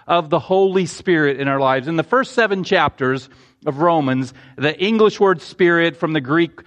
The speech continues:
word pneuma is used only five times. Seven chapters, five times. And then there's a shift. Chapter eight,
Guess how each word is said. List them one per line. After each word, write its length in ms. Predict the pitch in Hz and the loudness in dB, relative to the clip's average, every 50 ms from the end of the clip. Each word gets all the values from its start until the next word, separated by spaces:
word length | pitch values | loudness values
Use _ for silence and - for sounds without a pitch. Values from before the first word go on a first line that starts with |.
| - - - | -20 -18 -6
word 300 | 143 151 165 156 147 131 | -2 0 0 0 0 0
pneuma 540 | 143 160 175 180 175 165 156 156 165 160 - | 0 0 2 2 2 2 2 2 2 0 -2
is 320 | - 165 160 165 156 131 120 | -4 -2 0 0 0 -2 -4
used 460 | 131 160 160 165 165 160 151 131 - | -2 0 2 2 2 2 0 -2 -2
only 320 | - 165 165 170 165 165 151 | -2 -2 -2 0 0 -2 -2
five 420 | - - 170 151 143 143 135 - | 0 0 2 2 2 2 0 -4
times. 500 | - - 139 127 117 101 98 92 98 - | -4 -4 -2 -2 -2 -4 -8 -12 -12 -4
Seven 260 | - 160 156 165 156 | -2 -2 -2 -2 -4
chapters, 460 | 147 - 147 127 123 - - 127 110 - | -2 -2 -2 -2 -2 -4 -6 -8 -6 -4
five 300 | - 131 127 123 113 - | -2 0 0 -2 -2 -4
times. 500 | - 127 120 110 101 95 92 - - _ _ - - - - | -4 -2 -2 -2 -4 -6 -10 -16 -20 _ _ -20 -20 -6 -4
And 140 | 156 170 196 | -2 -2 0
then 100 | 208 202 | 0 0
there's 200 | 196 180 147 151 | 0 0 -2 -4
a 40 | |
shift. 640 | 139 - - - 202 160 110 - - - - - - - _ _ _ _ _ _ _ _ _ _ _ _ _ _ _ _ _ _ _ _ _ _ _ _ | -6 -8 -2 0 0 0 0 -2 -8 -18 -20 -20 -20 -20 _ _ _ _ _ _ _ _ _ _ _ _ _ _ _ _ _ _ _ _ _ _ _ _
Chapter 400 | - 180 170 - - 170 160 156 | -4 -2 -2 -2 -4 -6 -4 -2
eight, 400 | 156 156 139 123 117 - - | 0 0 0 -2 -4 -8 -14